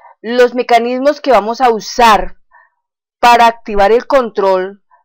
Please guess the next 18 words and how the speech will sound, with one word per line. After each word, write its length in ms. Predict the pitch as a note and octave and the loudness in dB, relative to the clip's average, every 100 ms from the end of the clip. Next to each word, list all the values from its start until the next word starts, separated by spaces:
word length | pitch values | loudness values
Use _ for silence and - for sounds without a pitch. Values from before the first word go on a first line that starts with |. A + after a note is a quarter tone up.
| _ | _
de 120 | G3 | -4
la 120 | F#3 | -2
fecha 360 | F3+ G3+ F#3+ B3 | -2 -4 -2 -2
de 60 | B3 | -2
registro 720 | A3+ - A3 G3+ G#3 G3+ G3+ _ _ _ _ _ _ | -4 -8 -12 -8 -8 -8 -10 _ _ _ _ _ _
en 400 | A3+ A#3+ B3+ B3 - | -4 -2 -4 -8 -2
la 280 | G#3+ G#3 | 0 2
ventana 520 | G3 F#3 F#3 G3+ G3+ G#3+ | 0 -4 -4 -4 -4 -6
emergente 1000 | A#3 A#3+ A3+ B3+ A#3+ G3+ F3 F#3+ G3 _ _ _ | -4 -6 -8 -6 -4 -4 -6 -10 -10 _ _ _
que 200 | - F#3 | -12 -10
corresponde 720 | - F#3 G#3 G#3 A#3 G#3 G3+ | -6 -4 -6 -6 -6 -4 -4
al 100 | G3+ | -4
ingreso 480 | G3+ E3 E3+ E3 G3 | -4 -6 -8 -8 -10
de 140 | G3 | -8
las 180 | E3 E3 | -8 -10
personas 800 | _ E3 E3+ A#3 G#3+ F#3+ F#3+ - _ _ _ _ | _ -10 -6 -2 -2 -2 -10 -16 _ _ _ _
en 360 | - G3 F#3+ F#3+ | -8 -6 -6 -6
la, 300 | F#3 E3+ | -4 -6